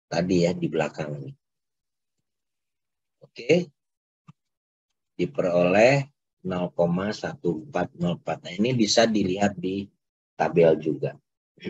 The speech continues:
Oke, lanjutannya adalah dengan contoh yang tadi, ya, kalau dua segmen dari sepuluh menit bagaimana gitu, ya, eh, probabilitas, eh, bahwa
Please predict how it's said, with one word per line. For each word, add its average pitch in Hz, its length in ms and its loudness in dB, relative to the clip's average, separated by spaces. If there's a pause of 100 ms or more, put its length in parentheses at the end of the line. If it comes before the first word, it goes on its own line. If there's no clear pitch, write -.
(1040)
Oke, 117 320 4
lanjutannya 131 800 4
adalah 110 400 6 (1800)
dengan 107 240 0
contoh 107 340 2
yang 110 300 4
tadi, 107 680 0
ya, 160 120 -2 (420)
kalau 120 460 0 (360)
dua 120 240 2
segmen 127 560 -4
dari 117 480 0 (480)
sepuluh 123 480 0
menit 151 400 -2
bagaimana 92 800 -2
gitu, 82 160 -4
ya, 131 140 4 (100)
eh, 92 360 -2
probabilitas, 95 1000 0 (800)
eh, 98 560 4
bahwa 95 800 2